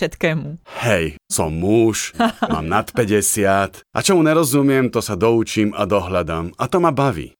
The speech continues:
Speaker 2: A to sa dialo aj pri tejto knižke. Veľa nových vecí o singles, o randení, o partnerských vzťahoch som sa naučil práve tým, že som si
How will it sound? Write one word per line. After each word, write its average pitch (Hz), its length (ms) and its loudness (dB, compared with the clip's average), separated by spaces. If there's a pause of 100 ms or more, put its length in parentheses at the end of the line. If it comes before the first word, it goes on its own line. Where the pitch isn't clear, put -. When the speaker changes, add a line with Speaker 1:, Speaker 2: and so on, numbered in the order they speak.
(160)
Speaker 2:
A - 80 -4
to 156 80 2
sa 160 160 0
dialo 160 320 2
aj 143 160 2
pri 143 120 -2
tejto 135 280 -2
knižke. 110 640 -2 (160)
Veľa 151 320 2
nových 151 320 2
vecí 135 320 0
o 120 160 2
singles, 101 800 -2
o 120 160 2
randení, 98 640 0
o 120 160 -2
partnerských 110 640 -2
vzťahoch 92 520 -6 (220)
som 143 240 2
sa 160 80 0
naučil 151 480 2
práve 147 320 2
tým, 143 160 0
že 131 160 0
som 143 160 -2
si 131 320 0